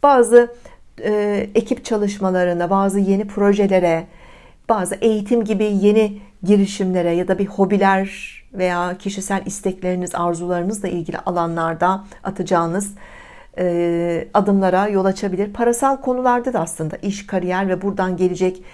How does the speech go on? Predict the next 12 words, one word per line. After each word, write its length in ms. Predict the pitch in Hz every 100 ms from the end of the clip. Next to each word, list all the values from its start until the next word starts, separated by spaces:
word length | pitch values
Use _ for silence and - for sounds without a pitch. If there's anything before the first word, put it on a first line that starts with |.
| - -
kazançlarınızla, 1080 | 208 180 185 180 185 180 185 208 180 165 165 - - -
maddi 440 | 180 196 214 208
durumunuzla 580 | 196 196 196 240 254 226
da 60 | 185
ilgili, 680 | 185 175 160 160 165 190 - - - - -
e, 220 | 185 170
Boğa 360 | 185 196 220 190
burcu, 440 | 190 - 196 190 - - - -
e, 520 | - 180 175 175 175 -
etkili 460 | 196 202 - 226 208
bir 160 | 165
burç. 400 | 175 202 233 -